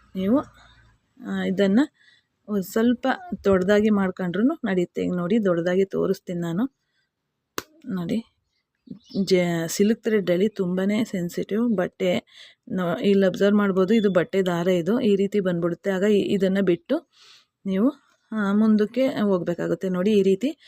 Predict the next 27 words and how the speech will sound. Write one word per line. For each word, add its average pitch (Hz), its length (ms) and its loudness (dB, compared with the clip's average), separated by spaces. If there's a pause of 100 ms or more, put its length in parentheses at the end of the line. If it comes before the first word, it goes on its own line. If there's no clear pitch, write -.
(360)
ದೊಡ್ಡ 185 220 2
ದೊಡ್ಡದಾಗಿ 208 420 2
ಹಾಕೊಂಡು 190 640 0 (320)
ಚೈನನ್ನು 202 560 2 (560)
ಇಲ್ಲಿ 196 200 0
ಫುಲ್ಲು 226 340 2
ಇದನ್ನ 185 360 2
ತೋರಿಸ್ಕೊಡ್ತೀನಿ 185 680 -6
ನೋಡಿ. 170 220 -4
ಈ 208 300 0
ರೀತಿ 202 360 -2
ದೊಡ್ಡ 180 180 0
ದೊಡ್ಡದಾಗಿ 185 640 0
ನೀವು 180 320 -2 (540)
ಪ್ರಾಕ್ಟೀಸನ್ನು 190 580 -2
ಮಾಡ್ಕೋಬೇಕು. 175 920 -4 (840)
ಆ, 190 120 0
ಏಕ್ದಮ್ 226 480 2
ನೀವು 226 140 2
ಚಿಕ್ಕದು 208 380 -2
ಮಾಡ್ಬೇಕು 190 460 0
ಅಂತಂದ್ರೆ 185 400 -4
ಅದು 190 140 0
ಬರೋದಿಲ್ಲ. 175 420 -2 (880)
ದೊಡ್ಡದು 190 340 0
ಮಾಡಿ 196 240 0
ಪರವಾಗಿಲ್ಲ. 175 500 -4